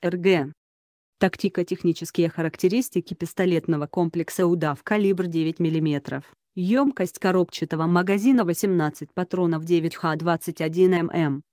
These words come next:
Тип прицела открытый. Длина слэш ширина слэш высота двести шесть слэш тридцать шесть сто сорок пятых миллиметров. Прицельная дальность стрельбы до ста метров.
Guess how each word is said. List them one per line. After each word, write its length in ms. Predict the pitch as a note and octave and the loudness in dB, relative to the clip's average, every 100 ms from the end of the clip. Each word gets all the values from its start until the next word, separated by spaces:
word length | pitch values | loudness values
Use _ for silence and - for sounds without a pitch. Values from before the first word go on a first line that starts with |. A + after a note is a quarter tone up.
| - | -4
Тип 240 | A3+ G#3 | -2 0
прицела 440 | - G3 - E3 D#3 | -2 -2 0 -2 -2
открытый. 600 | - F3 D#3+ - C#3 D3+ _ - | -4 -6 -6 -6 -10 -12 _ -8
Длина 420 | F3+ G3 F#3+ F3+ | -2 2 4 2
слэш 260 | E3+ G3 F#3+ | 2 0 0
ширина 480 | - F#3+ F#3 D#3+ | -4 -2 0 0
слэш 360 | D#3 E3 D3+ - | -2 -2 -2 -2
высота 400 | G3 F#3 F3 F3 | -4 -2 0 0
двести 420 | E3+ F#3+ F#3 - | 2 2 0 -2
шесть 380 | E3 F3+ E3+ - | -4 -2 -2 -2
слэш 280 | - F#3+ F#3 | 0 0 0
тридцать 380 | G3 G3+ - D3+ | -4 -4 -4 -8
шесть 360 | - E3+ - | -2 -4 -4
сто 240 | - - F3+ | -8 -4 -2
сорок 360 | - D#3+ D#3 | 0 -2 -4
пятых 380 | - D#3 D3 D3+ | -4 -4 -4 -4
миллиметров. 720 | E3 E3+ F#3 F3 D3 C#3+ C3+ _ _ _ | 0 2 4 2 0 -6 -10 _ _ _
Прицельная 580 | - G3+ - G3+ F#3 F3 | -2 -2 2 2 4 2
дальность 440 | F3+ F3 E3+ D#3+ - | 2 2 2 -2 -8
стрельбы 520 | - G#3 F#3+ F#3 F#3+ | 0 4 4 4 4
до 140 | A3 | 2
ста 240 | - F3 E3+ | 0 0 2
метров. 460 | D#3+ D3+ C#3+ C3+ | 0 -2 -6 -10